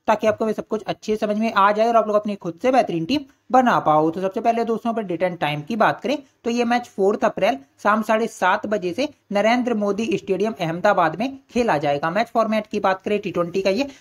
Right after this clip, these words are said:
फॉर्मेट रहने वाला है। अगर दोस्तों अभी तक आप लोग मेरे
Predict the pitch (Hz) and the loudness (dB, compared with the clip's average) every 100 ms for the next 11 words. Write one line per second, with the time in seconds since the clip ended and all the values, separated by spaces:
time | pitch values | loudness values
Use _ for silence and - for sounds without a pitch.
0 | _ 247 233 196 156 170 160 165 160 160 | _ 2 4 2 -2 -2 -2 0 0 2
1 | 160 165 _ 196 185 240 233 233 247 220 | 0 -4 _ -4 2 2 2 0 0 -2
2 | 226 220 220 220 226 | 2 2 2 0 -2